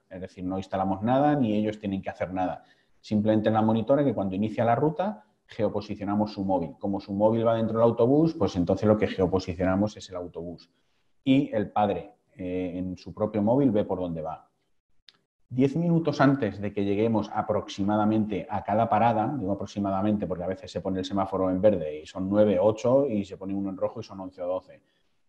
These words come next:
Eh, lo que mandamos de manera automática, la monitora no hace nada, es un mensaje diciendo que el colegio Traceus le informa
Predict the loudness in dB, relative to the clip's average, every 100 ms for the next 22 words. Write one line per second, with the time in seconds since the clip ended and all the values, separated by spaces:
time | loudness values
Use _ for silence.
0 | _ -6 -2 0 0 -2 0 2 2 0
1 | 2 2 2 2 2 2 2 0 0 0
2 | 0 0 0 -2 -4 -4 -4 -4 -2 0
3 | 0 -4 _ _ _ -8 -2 2 2 2
4 | 0 0 0 -2 0 2 2 2 0 0
5 | 0 2 4 8 12 12 12 10 10 10
6 | 10 10 8 8 10 10 12 10 6 0